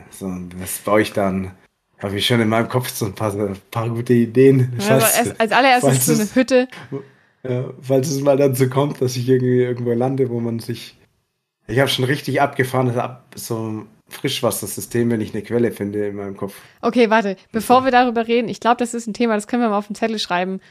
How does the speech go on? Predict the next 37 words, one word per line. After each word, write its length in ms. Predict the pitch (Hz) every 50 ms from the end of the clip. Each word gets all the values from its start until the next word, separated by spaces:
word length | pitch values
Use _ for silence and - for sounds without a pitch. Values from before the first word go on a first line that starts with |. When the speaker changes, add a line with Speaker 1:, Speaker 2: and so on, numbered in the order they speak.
| _ _
Speaker 2:
So 280 | - - 214 214 214
Survival-Tipps, 1200 | 190 - - 233 214 185 202 202 220 214 196 208 196 190 180 - - - 208 214 - - - - _ _ _ _ _ _ _ _ _ _ _ _ _ _ _ _ _
falls 280 | - - 214 214 208 -
wir 60 | 208
das 180 | 196 208 202 -
noch 80 | 208 202
nicht 180 | 202 196 -
hatten. 320 | 220 214 - - 196 214 - _ _ _ _ _ _ _ _ _ _ _ _ _ _ _ _ _ -
Ja, 180 | 311 330 381 403 392 _ _ _ _ _ _ _ _
das 240 | _ - - - - _ _
können 140 | - - -
wir 80 | - -
vielleicht 260 | - - 247 247 240
noch 60 | 247 233
mal 180 | 220 208 -
aufnehmen. 260 | - 240 - 214 202 - - - - - - -
Oder 160 | - 208 220
falls 200 | - 240 240 233
sich 80 | - 185
irgendjemand 320 | 214 240 233 220 208 202 208
dran 120 | 214 214
erinnert, 340 | 202 196 214 220 214 196 -
ob 160 | - - -
wir 40 | 208
das 140 | 190 190 -
schon 100 | - 190
mal 100 | 180 185
hatten, 160 | 208 - 220
das 140 | 208 202 -
Thema, 280 | - 208 202 196 185
gerne 300 | - - 202 208 202 190
auch 100 | - 196
in 80 | 214 208
die 60 | 190
Speaker 1:
Hm. 60 | - -
Speaker 2:
Kommentare 400 | 190 185 185 208 214 233 240 240
schmeißen. 460 | - 240 226 220 240 - 277 285